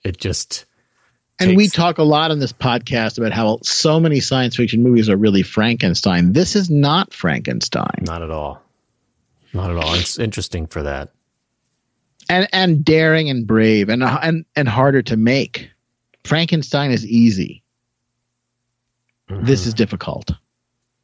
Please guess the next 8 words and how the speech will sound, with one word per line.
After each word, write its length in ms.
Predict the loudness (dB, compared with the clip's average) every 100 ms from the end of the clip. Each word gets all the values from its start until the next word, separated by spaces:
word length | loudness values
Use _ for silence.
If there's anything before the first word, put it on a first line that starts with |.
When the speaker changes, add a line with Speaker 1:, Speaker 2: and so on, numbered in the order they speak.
| _ _ _ -10 0
Speaker 2:
This 200 | 2 4
is 60 |
definitely, 400 | 2 2 2 2
if 100 | 2
you 80 | 2
haven't 380 | 2 0 -4 -10
seen 260 | -4 0
it, 180 | 0 -2